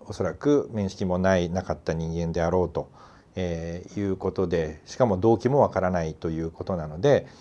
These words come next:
まあ、ご家族の身の上なんかも心配がありますので、えー、今のところですね、あの、あまりそれ以上のことは、あの、公表しないようにしようということに、まあ、なっています。それで、あの、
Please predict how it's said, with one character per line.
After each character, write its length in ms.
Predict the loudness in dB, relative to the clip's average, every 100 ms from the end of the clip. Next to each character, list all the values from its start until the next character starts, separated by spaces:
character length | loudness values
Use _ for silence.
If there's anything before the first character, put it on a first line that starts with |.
| -20 -20 _ 0
ま 80 | 4
あ、 40 |
ご 120 | 6 8
家 120 | 8
族 200 | 6 0
の 80 | 0
身 100 | -2
の 140 | -2
上 120 | -2
な 140 | -2 -2
ん 80 |
か 80 | -2
も 80 | -2
心 240 | -2 -4 0
配 260 | 0 0
が 400 | -2 -4 -4 -4
あ 40 | -6
り 80 | -4
ま 140 | -4
す 320 | -6 -16 -16 -14 -8
の 160 | 0
で、 240 | 4 4 0 -20 -20 -16 -4
え 260 | -2 -2 0
ー、 40 |
今 140 | 2 4
の 60 |
と 100 | 4
こ 120 | 6
ろ 60 | 6
で 100 | 4
す 120 | 0
ね、 260 | 0 0 -2
あ 140 | -4 0
の、 280 | 0 0 2
あ 40 |
ま 100 | 2
り 60 | 2
そ 160 | 2
れ 100 | 4
以 60 | 4
上 160 | 4
の 100 | 2
こ 140 | 0 0
と 160 | 4
は、 340 | 6 6 4 -2
あ 160 | -4 -2
の、 200 | -4 -6
公 120 | -4
表 260 | -4 -2 -6
し 140 | -6
な 140 | -6 -4
い 80 | -4
よ 80 |
う 40 | -6
に 100 | -6
し 140 | -4
よ 120 | -4
う 40 | -2
と 100 | -6
い 60 |
う 60 | -6
こ 120 | -6
と 120 | -2
に、 160 | -2 -4 -10 -20 -20 _
ま 300 | 0 0 -2
あ、 140 | -14 -20 -18 -4
な 100 | -4
っ 20 |
て 180 | -2 -6
い 180 | -4 -4
ま 120 | -4
す。 260 | -4 -12 -14 -20 -20 -20 _
そ 120 | -4
れ 100 | 0
で、 460 | 4 4 4 2 -2
あ 100 | -4
の、 600 | -2 0 0 0 0 -2